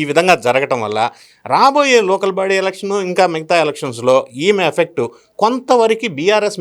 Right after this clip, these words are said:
మీదే పడుతుంది తప్ప వేరే వాళ్ళ మీద ఎక్కడ పడే అవకాశం లేదు. రెండోది, కవిత బాగా రాజకీయంగా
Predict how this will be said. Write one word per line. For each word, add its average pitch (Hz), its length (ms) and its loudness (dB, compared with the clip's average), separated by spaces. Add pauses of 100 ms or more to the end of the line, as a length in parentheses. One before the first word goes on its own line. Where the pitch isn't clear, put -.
మీదే 160 280 2
పడుతుంది 147 340 -2
తప్ప 208 120 0 (140)
వేరే 233 280 6
వాళ్ళ 180 180 2
మీద 160 160 -2
ఎక్కడ 165 160 -2 (100)
పడే 143 220 2
అవకాశం 131 400 -2 (180)
లేదు. 131 220 0 (400)
రెండోది, 117 320 0 (520)
కవిత 254 300 2 (220)
బాగా 202 260 2 (160)
రాజకీయంగా 175 580 -2